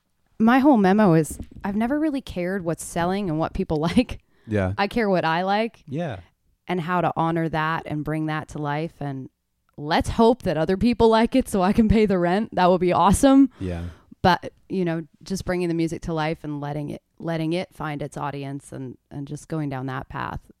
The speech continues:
Speaker 1: rather than, like, what the who's who
Speaker 2: Yeah.
Speaker 1: are directing you <laughs> towards. I don't, I don't even know what's going on in that movie.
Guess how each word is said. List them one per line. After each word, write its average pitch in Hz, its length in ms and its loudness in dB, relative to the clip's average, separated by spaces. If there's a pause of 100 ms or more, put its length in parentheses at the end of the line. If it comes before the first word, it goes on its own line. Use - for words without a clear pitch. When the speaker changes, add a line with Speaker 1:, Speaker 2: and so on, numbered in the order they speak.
(100)
Speaker 1:
rather 143 340 -2
than, 135 200 -6
like, 127 280 -10 (520)
what 151 260 -4
the 151 80 0
who's 147 300 0
who 151 400 0 (420)
Speaker 2:
Yeah. 87 280 -2 (180)
Speaker 1:
are 151 120 -4
directing 156 520 0
you 214 100 2
<laughs> - 0 -
towards. 180 640 2 (560)
I - 140 -6
don't, 165 300 -4
I 165 80 -6
don't 165 100 -4
even 160 240 -4
know 151 240 0
what's 147 380 -4
going 160 280 0
on 160 180 -4
in 156 120 -2
that 147 180 -4
movie. 190 500 6